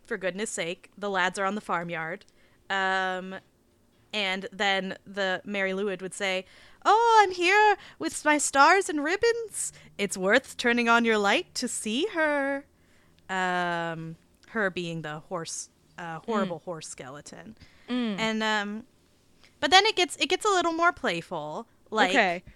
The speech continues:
Speaker 1: it gets, it's, it's a little cuter. And, like, uh, she's like, so Mary's like, "I'm here on the farmyard.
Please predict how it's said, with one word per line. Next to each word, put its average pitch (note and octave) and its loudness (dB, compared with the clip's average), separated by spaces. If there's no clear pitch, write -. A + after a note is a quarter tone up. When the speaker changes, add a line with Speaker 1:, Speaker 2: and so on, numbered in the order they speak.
Speaker 1:
it C4 0
gets, D4+ -4
it's, D4 -6
it's D4+ -8
a F#4 -2
little E4+ 0
cuter. E3 -6
And, A3+ 0
like, A3 -2
uh, G3+ 6
she's A3 -6
like, G#3 0
so A#3 2
Mary's A3 4
like, A3 0
"I'm G3 2
here G3+ 0
on G3+ 0
the G#3 -4
farmyard. A#3 2